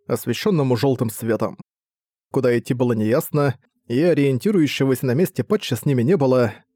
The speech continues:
потому Ред лишь вглядывался вглубь вонючего прохода. В итоге смысл предсказания так и остался непонятен. Если уж даже она поняла, если подумаю, я точно пойму. Хорошо бы. Но что теперь?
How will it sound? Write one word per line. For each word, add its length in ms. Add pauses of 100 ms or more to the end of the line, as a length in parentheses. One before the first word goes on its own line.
(140)
потому 360
Ред 200
лишь 140
вглядывался 580
вглубь 280
вонючего 400
прохода. 640 (720)
В 160
итоге 320
смысл 380
предсказания 580
так 220
и 20
остался 420
непонятен. 760 (640)
Если 260
уж 100
даже 220
она 160
поняла, 520 (360)
если 240
подумаю, 480
я 60
точно 280
пойму. 440 (680)
Хорошо 480
бы. 260 (440)
Но 140
что 160
теперь? 440